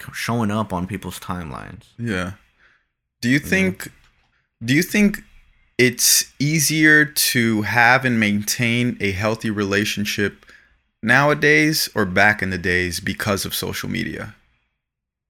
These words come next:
Speaker 1: If it's easier or harder, you're saying?
Speaker 2: Yeah.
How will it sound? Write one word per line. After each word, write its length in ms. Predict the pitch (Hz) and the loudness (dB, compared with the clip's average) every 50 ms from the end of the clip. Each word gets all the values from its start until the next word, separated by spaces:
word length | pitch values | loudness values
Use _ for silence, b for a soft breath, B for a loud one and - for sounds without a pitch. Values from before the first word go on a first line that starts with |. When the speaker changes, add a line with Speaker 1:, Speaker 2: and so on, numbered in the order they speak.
| _ _ _ _ _ _ _ _ _ _ _ _ _ _ _ _ _ _ _ _ _ _ _ | _ _ _ _ _ _ _ _ _ _ _ _ _ _ _ _ _ _ _ _ _ _ _
Speaker 1:
If 160 | - - - - | -14 -10 -6 -6
it's 240 | 90 - - - | -4 -4 -4 -6
easier 460 | - 87 92 101 107 110 110 101 92 87 | -6 -4 -4 -4 -4 -4 -2 -2 -2 -2
or 40 | |
harder, 380 | 87 95 95 95 107 117 127 131 | -2 -2 -2 -2 -2 -2 -4 -6
you're 100 | 131 131 | -6 -8
saying? 300 | 135 - 160 160 165 160 - _ _ _ _ | -8 -8 -10 -10 -10 -12 -14 _ _ _ _
Speaker 2:
Yeah. 360 | - 120 113 98 87 87 104 | 0 2 2 2 2 0 -8